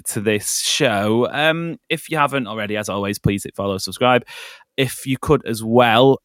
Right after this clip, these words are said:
Instagram, if you're over on that platform, drop us a follow. We're hoping to get to one thousand followers, um, over the weekend, if that's possible. Right, okay, Luke, let's speak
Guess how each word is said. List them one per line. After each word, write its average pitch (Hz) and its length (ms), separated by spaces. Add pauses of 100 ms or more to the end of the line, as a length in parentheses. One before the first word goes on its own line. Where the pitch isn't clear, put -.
Instagram, 127 580
if 113 140
you're 127 160
over 113 300
on 107 200
that 107 160
platform, 113 480
drop 120 200
us 92 100
a - 20
follow. 117 320
We're 110 120
hoping 131 560
to - 80
get - 160
to 98 60
one 101 120
thousand 92 420
followers, 92 480 (480)
um, 104 520
over 127 140
the 135 60
weekend, 147 520
if 104 320
that's - 280
possible. 113 840
Right, 160 220
okay, 180 280
Luke, 107 360
let's 160 200
speak - 400